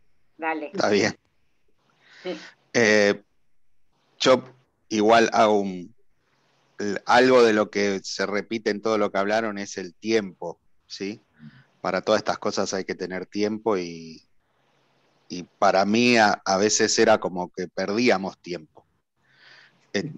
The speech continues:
Speaker 2: mucho tiempo para trabajar el tema, a, no en la reunión, sino en el aula hablo, ¿no? Sí, un, el profe siempre está apurado y quiere dar todos los temas y es como que me parecía que perdíamos tiempo y bueno,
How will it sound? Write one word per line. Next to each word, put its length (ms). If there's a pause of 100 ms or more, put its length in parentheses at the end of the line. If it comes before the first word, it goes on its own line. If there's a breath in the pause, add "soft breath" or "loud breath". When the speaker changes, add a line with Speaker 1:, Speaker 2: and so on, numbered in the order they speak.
(160)
Speaker 2:
mucho 400
tiempo 300
para 180
trabajar 480
el 180
tema, 680 (300)
a, 100 (100)
no 240
en 100
la 120
reunión, 460
sino 300
en 100
el 140
aula 380
hablo, 260
¿no? 160
Sí, 180
un, 240
el 120
profe 280
siempre 300
está 300
apurado 540
y 60
quiere 220
dar 280
todos 240
los 200
temas 420
y 260 (180)
es 100
como 260
que 280 (1000 loud breath)
me 180
parecía 460
que 100
perdíamos 560
tiempo 460
y 140
bueno, 280